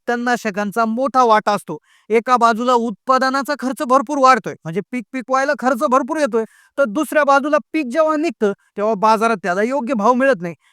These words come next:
यामुळे शेतकऱ्यांची आर्थिक स्थिती खूपच बिकट झाली आहे. कित्येक शेतकऱ्यांनी तणामुळं वैतागून पिकं सोडून दिली आहे. रासायनिक तणनाशकाच्या अतिवापरामुळे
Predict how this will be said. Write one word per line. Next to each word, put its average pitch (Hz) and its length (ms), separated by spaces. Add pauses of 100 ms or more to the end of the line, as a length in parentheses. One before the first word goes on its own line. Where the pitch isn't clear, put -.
(120)
यामुळे 247 360
शेतकऱ्यांची 240 640
आर्थिक 240 380
स्थिती 240 300
खूपच 240 340
बिकट 247 360
झाली 233 280
आहे. 160 140 (380)
कित्येक 262 400
शेतकऱ्यांनी 247 580 (140)
तणामुळं 254 540
वैतागून 247 580
पिकं 285 300
सोडून 285 420
दिली 294 160
आहे. 190 180 (420)
रासायनिक 226 540 (100)
तणनाशकाच्या 247 720
अतिवापरामुळे 226 800